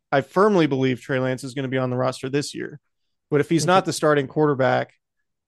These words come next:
Speaker 1: I don't see the forty-niners paying him ten million dollars next year when their salary cap crunch becomes pretty real.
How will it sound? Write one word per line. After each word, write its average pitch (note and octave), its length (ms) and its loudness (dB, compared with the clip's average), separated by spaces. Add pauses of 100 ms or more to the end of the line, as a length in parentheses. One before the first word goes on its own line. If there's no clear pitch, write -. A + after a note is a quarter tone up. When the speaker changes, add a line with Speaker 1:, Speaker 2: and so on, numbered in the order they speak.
(720)
Speaker 1:
I D3+ 120 -2
don't D#3+ 360 2
see D#3 320 -2
the C3+ 120 -2
forty-niners C3 640 -2
paying C3 320 -6
him A#2+ 180 -6
ten C3+ 240 -4
million A#2+ 280 -2
dollars A#2 440 -4
next C3+ 460 -2
year A#2+ 340 -10 (160)
when C3 380 2
their B2 160 2
salary A#2+ 400 0
cap C3 240 -6
crunch C#3+ 280 -8
becomes D3 380 -6
pretty C#3 300 -4
real. - 400 -10